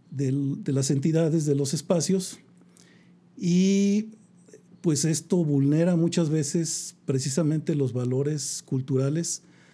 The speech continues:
más ricos de los sitios, es decir, los valores más legítimos. Y pues, eh,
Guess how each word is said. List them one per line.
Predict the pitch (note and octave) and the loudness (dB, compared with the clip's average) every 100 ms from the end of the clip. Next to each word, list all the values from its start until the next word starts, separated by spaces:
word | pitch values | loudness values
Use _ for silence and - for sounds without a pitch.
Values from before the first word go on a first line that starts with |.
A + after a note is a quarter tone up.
| _ _ - | _ _ -2
más | C#3+ D#3 | 2 2
ricos | B2+ C3 C3+ B2+ | 2 -2 -2 -2
de | B2+ | 0
los | C3 | -2
sitios, | E3 E3+ C#3+ C3 | -2 -4 -4 -4
es | C#3 | -4
decir, | C3+ D#3 C#3 | -4 -4 -2
los | C3 | -2
valores | B2+ C3 C3 C3+ | -2 -2 -2 -2
más | C3 C3+ | -2 -2
legítimos. | D3+ D3+ C#3 E3+ F3 - - - - - - - _ - | -4 -4 -4 -4 -4 -8 -20 -20 -20 -20 -20 -20 _ -4
Y | F#3 G#3 G#3+ A3 A3 A3 A3 A3 - _ _ _ _ - | 0 2 4 4 4 2 0 -4 -14 _ _ _ _ 0
pues, | G3+ F#3+ - - | 2 2 0 0
eh, | E3+ D3 C#3+ C3+ B2 | 2 4 2 2 0